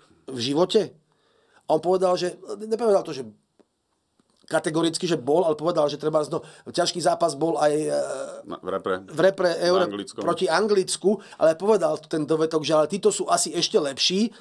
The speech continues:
Speaker 1: ako anglická repre, lebo sú povyberaní a zohraní.“
Speaker 2: Hmm.
Speaker 1: Takže, ale povedal teda, že to bol jeden z najťažších zápas-, zápasov, zápasov v živote. Čiže naozaj tá sila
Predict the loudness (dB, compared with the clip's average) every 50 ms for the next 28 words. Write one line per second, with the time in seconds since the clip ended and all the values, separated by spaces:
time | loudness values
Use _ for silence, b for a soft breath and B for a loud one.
0 | B B B -2 0 2 2 0 2 2 0 0 0 2 0 0 0 0 0 0
1 | 0 2 2 0 0 0 -4 -4 -2 0 0 2 2 2 2 2 2 2 2 2
2 | -2 -4 _ 0 4 4 4 4 2 0 -2 -4 -10 -14 -14 -12 -10 -10 -10 -10
3 | b b b b b b _ _ -2 -2 0 0 -2 -2 -2 -2 -2 -2 -2 0
4 | 0 0 2 2 2 0 0 0 -2 -4 -2 -2 -2 0 0 -2 -2 0 2 2
5 | 2 2 0 -2 -4 -4 -4 -6 -6 -4 -6 -6 -4 -4 -6 -8 -6 -2 -2 -2
6 | -2 -2 -4 -2 -2 -2 -4 -4 -4 -6 -8 -8 -6 -6 -6 -6 -6 -6 -6 -6
7 | -6 -8 -8 -10 -14 -16 b b b b b b b b b b -10 -6 -4 0
8 | 2 2 2 2 -2 -6 _ -4 -2 2 2 2 2 0 -2 -4 -6 _ _ _
9 | _ _ _ _ _ _ _ _ -2 0 0 0 2 2 2